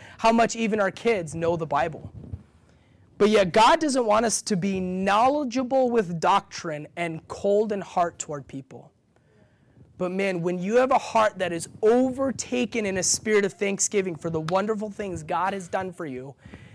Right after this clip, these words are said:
you can't help but that joy and thankfulness overflow into the lives around you. And now you're finding people that you can invest in and pray for and disciple and evangelize and help out in their time of need.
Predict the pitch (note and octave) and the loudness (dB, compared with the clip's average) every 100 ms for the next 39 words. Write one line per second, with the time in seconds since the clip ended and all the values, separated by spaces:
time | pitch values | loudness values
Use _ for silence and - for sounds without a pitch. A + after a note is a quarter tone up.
0 | - F3 G3 C4+ - A#3+ A#3 G#3+ - G#3+ | -10 0 2 2 0 0 0 0 -4 2
1 | A3 F3 - _ - - _ G3+ F#3 F3+ | 4 2 -4 _ -20 -20 _ 0 0 4
2 | G3+ G#3 D#3 G#3 G#3+ G#3 F#3 F3 - G#3 | 2 4 4 6 8 6 4 -2 0 0
3 | G#3 A3 F#3+ E3 - - G3 A3+ A3+ - | 0 -2 -2 -2 -2 2 4 4 2 -2
4 | - G#3+ F#3+ E3 D#3+ F3 E3+ E3 F3 F3+ | 0 2 2 0 -6 -4 -2 2 2 2
5 | F3+ E3 E3 F3 F3 D3+ C#3 E3 G3 G#3+ | 0 0 2 0 -2 -4 -6 -4 0 0
6 | A#3 G#3+ - G#3+ G#3+ A3 G#3+ G3 - - | 0 -4 0 0 2 0 -2 -4 -8 -20
7 | - - A#3 G#3+ F#3 F3+ F3 G#3+ - G3+ | -10 0 0 2 -2 -4 -4 -6 -4 -4
8 | F3+ D#3 F#3 F#3+ - F3 E3 D#3 - G3 | -4 -2 0 0 -2 -6 -6 -8 -8 -4
9 | F#3 F3 - E3 D3+ D3 D3+ - F#3 F3+ | -2 -4 -2 -2 -2 -4 -6 -2 0 0
10 | E3+ D#3+ D3 D3 C#3+ E3+ F3+ E3+ D3+ C#3 | -2 -8 -8 -10 -8 -6 -4 -4 -4 -6
11 | C#3 - - - - D3 D3 F3 E3+ D#3+ | -10 -16 -18 -20 -8 -8 -2 0 2 2
12 | D#3 D3 D3+ D#3+ - D#3+ D#3 C#3 C#3+ C#3+ | 0 -2 -6 -8 -8 -10 -10 -12 -12 -12